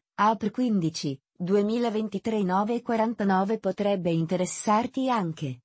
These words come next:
apparecchio invisibile per denti perfetti. Come funziona e la mia esperienza: penna sbiancante, mai più denti gialli e macchiati.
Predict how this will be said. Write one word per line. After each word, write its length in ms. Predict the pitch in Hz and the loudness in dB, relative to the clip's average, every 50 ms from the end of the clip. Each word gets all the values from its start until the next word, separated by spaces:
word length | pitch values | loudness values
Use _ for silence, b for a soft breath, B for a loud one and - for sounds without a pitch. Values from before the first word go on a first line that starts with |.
| _ _ - | _ _ -4
apparecchio 500 | 208 196 - 190 185 196 196 - - 202 | -2 0 0 0 0 0 0 -2 0 0
invisibile 760 | 180 175 175 175 165 190 180 165 208 220 220 190 226 220 220 | 2 2 2 0 0 0 -2 0 0 0 0 0 0 -2 -2
per 180 | - 190 175 175 | -2 -2 -2 0
denti 340 | 156 170 175 190 196 - 202 | 0 0 0 0 -2 -2 -4
perfetti. 720 | - 247 240 - - - 208 165 165 _ - 175 156 139 - _ | -6 -6 -8 -6 -4 -4 -4 -4 -6 _ -4 -4 -2 -2 -4 _
Come 240 | - - 190 185 190 | -4 0 0 2 0
funziona 580 | 185 - - 214 202 196 - 214 202 202 196 170 | 0 0 0 0 0 0 0 0 0 2 2 2
e 40 | 156 | 0
la 120 | 156 156 | 0 2
mia 160 | 160 170 175 | 0 0 0
esperienza: 600 | 175 165 - - 185 180 185 202 208 208 - - 226 | -2 -4 -4 -4 -2 -2 0 0 -2 -2 -4 -4 -4
penna 340 | - 254 277 254 254 247 | -2 -2 -2 -2 -2 -2
sbiancante, 920 | 247 220 202 190 202 202 196 190 - 170 156 147 147 147 - 170 156 147 143 _ _ _ - | -4 -2 -2 0 2 2 0 0 0 0 0 0 -2 -2 -4 -4 -4 -6 -6 _ _ _ 0
mai 300 | 185 196 196 202 208 202 | 2 2 2 2 0 -2
più 160 | - - 254 | -4 -4 -2
denti 380 | 214 196 175 185 226 196 214 196 | 0 0 0 0 0 -2 -2 -2
gialli 380 | 165 190 196 202 202 196 190 | 0 2 2 2 2 2 2
e 60 | 175 | 2
macchiati. 720 | 160 165 170 185 - - - 202 165 131 120 - - 131 120 | 2 2 0 -2 -4 -4 -2 -2 0 -2 -2 -4 -6 -8 -8